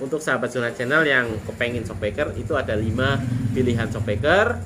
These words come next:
Dan nanti tinggal beli atau sesuai kebutuhan, sesuai kantong ya. Kalau mau yang keren ya yang ini. Jadi kumpulin aja nyampe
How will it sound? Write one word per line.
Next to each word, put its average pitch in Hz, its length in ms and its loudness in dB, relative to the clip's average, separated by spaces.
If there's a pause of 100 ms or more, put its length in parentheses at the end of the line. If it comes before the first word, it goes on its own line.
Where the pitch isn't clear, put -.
(1120)
Dan 113 240 2
nanti 165 640 0 (640)
tinggal 120 400 0
beli 123 480 -2
atau 123 720 -2
sesuai 123 640 0
kebutuhan, 123 560 -4
sesuai 127 480 0 (720)
kantong 165 400 4
ya. 135 240 0 (640)
Kalau 127 240 0
mau 127 560 -2 (240)
yang 135 240 -2
keren 180 240 0
ya 117 160 0
yang 123 160 -2
ini. 156 240 0
Jadi 117 240 -4
kumpulin 131 480 -4
aja 151 320 -4 (640)
nyampe 123 400 -2